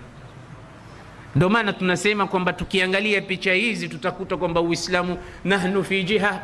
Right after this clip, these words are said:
wa hum fi jihatin ukhra. Uislamu uko mbali sana na sisi leo.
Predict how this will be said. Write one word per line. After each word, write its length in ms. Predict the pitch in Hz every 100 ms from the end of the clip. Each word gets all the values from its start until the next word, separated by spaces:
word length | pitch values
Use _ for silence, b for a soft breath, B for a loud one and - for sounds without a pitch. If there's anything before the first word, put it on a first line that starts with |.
| -
wa 80 | 185
hum 180 | 185
fi 200 | 170 180
jihatin 400 | 165 170 160 175
ukhra. 380 | 165 165 - - B B B
Uislamu 440 | 165 - 240 233 240 - - 269
uko 240 | 226 226
mbali 420 | 226 247 254 240
sana 520 | - 233 247 220 180 135 - - - -
na 140 | 180
sisi 400 | 180 190 156 -
leo. 320 | 151 156 135